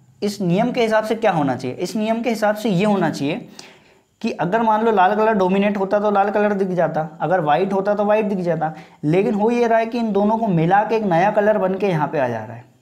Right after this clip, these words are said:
एक नया कलर बन के बीच में आ जा रहा है। मान लो रेड और इसको मिलाया, मान लो पिंक कलर बन गया ना, गुलाबी कलर मिल गया, तो कहीं ना कहीं ये नियम यहाँ पे फेल हो रहा है ना। आई बात समझ में कि नहीं आई? देखो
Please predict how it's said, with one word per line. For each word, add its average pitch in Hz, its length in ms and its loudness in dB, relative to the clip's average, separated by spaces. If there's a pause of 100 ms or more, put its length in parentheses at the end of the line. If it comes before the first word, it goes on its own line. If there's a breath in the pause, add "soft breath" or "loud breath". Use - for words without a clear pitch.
(1400)
एक 190 200 0
नया 165 400 0
कलर 208 280 2
बन 170 280 -2
के 202 120 0
बीच 170 260 -2
में 190 100 -4
आ 185 120 0
जा 165 140 2
रहा 131 120 -2
है। - 320 -12
मान 156 180 0
लो 196 140 0
रेड 185 260 2
और 202 100 2
इसको 196 200 -4
मिलाया, 185 260 2
मान 190 200 2
लो 208 80 0
पिंक 214 320 -2
कलर 175 260 2
बन 143 160 0
गया 147 160 0
ना, 202 80 -2
गुलाबी 180 360 2
कलर 139 240 0
मिल 120 200 -6
गया, 123 180 -12 (680 soft breath)
तो 196 60 -4
कहीं 170 260 0
ना 220 100 2
कहीं 220 220 0
ये 220 60 0
नियम 214 300 2
यहाँ 202 140 2
पे 208 100 -4
फेल 196 200 0
हो 175 120 -2
रहा 165 100 0
है 185 100 -4
ना। - 140 -16 (640)
आई 160 180 2
बात 196 160 0
समझ 180 340 -4
में 208 180 -4
कि 220 80 -6
नहीं 165 160 -2
आई? 123 180 -6 (280 loud breath)
देखो 180 300 -2